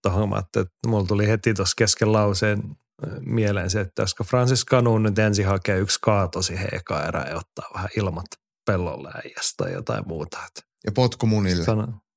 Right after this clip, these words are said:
Speaker 1: niin, no jotain tämmöistä. Sano, että "Oho, sori, mä unohdin."
Speaker 2: Mm.
Speaker 1: Tyyppisesti.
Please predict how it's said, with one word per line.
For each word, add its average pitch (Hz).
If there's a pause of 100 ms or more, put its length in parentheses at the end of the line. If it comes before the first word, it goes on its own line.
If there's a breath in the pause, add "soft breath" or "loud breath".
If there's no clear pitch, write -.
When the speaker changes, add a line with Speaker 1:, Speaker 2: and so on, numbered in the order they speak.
(480)
Speaker 1:
niin, 180
no -
jotain 139
tämmöistä. 110
Sano, 113
että 113
"Oho, 123
sori, 107
mä 101
unohdin." 101 (180)
Speaker 2:
Mm. 95 (300)
Speaker 1:
Tyyppisesti. -